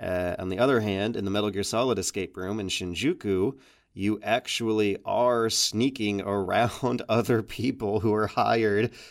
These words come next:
to spot you or not. If they do, uh, the tiny Japanese girl in the costume raises a prop gun and shouts, like, "Sokoka!" And, and you hear a, a blimp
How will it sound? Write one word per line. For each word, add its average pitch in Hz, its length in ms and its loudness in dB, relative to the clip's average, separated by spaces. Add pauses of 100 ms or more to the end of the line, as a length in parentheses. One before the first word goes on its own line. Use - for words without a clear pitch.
(100)
to 98 100 -4
spot 113 440 2
you 101 200 2
or 92 240 -2
not. 87 400 -2
If 113 180 2
they 110 140 0
do, 127 480 4 (400)
uh, 104 260 4
the 104 80 0
tiny 131 300 0
Japanese 117 480 0
girl 107 240 0
in 110 80 -4
the 131 80 -4
costume 90 580 -6
raises 98 320 -4
a 110 60 -8
prop 107 320 -2
gun 92 260 -6
and 92 160 -8
shouts, 92 420 -6
like, 92 180 -10
"Sokoka!" 135 840 -2
And, 110 260 -2
and 107 140 -4
you 107 120 0
hear 123 460 0
a, 104 300 -4
a 98 40 -2
blimp 466 500 0